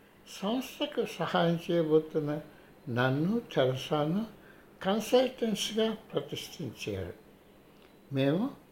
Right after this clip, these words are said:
కార్యనిర్వాహక కమిటీ వారి ఆలోచనలో పాల్గొని అంతర్జాతీయ వక్తలను ఎన్నుకోవడంలో సహాయం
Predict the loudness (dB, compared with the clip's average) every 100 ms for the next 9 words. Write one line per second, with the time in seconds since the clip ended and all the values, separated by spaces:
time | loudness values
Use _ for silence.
0 | -20 -20 -4 4 4 4 2 4 6 6
1 | 6 2 -2 -2 -2 0 4 6 6 4
2 | 2 -8 -20 -20 -4 2 4 4 2 0
3 | 0 2 2 2 0 2 2 2 0 -4
4 | -10 -20 -20 -20 -20 -18 -4 -2 -2 -2
5 | -2 -2 0 2 2 2 2 2 -2 0
6 | 2 2 0 -2 -8 -20 -20 -6 0 2
7 | 2 2 4 6 6 4 2 2 0 -6
8 | -4 0 2 2 0